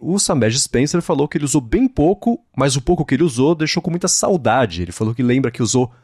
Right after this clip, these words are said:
um app de calculadora científica no Nokia, no curso de matemática aplicada mecânica no Senai, e ele era o único que não tinha uma calculadora científica tradicional, porque custava uma nota,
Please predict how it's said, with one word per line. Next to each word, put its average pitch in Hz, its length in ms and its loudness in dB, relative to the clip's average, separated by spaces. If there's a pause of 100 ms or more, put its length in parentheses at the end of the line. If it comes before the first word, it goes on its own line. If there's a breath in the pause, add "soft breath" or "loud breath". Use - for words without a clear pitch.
(180 soft breath)
um 107 100 2
app 113 180 0
de 117 80 -4
calculadora 156 600 0
científica 127 540 -2
no 113 120 2
Nokia, 104 380 0
no 98 100 -4
curso - 220 -10
de 110 60 -4
matemática 98 520 -2
aplicada 104 380 -4
mecânica 107 500 0
no 107 100 -6
Senai, 160 420 0 (100)
e 123 120 4
ele 165 160 4
era 151 160 4
o 214 140 4
único 196 260 2
que 208 100 -4
não 196 80 0
tinha 190 160 -2
uma 185 60 -4
calculadora 175 360 -2
científica 165 680 0
tradicional, 135 580 0
porque - 120 -12
custava 104 280 -6
uma 127 120 0
nota, 151 480 2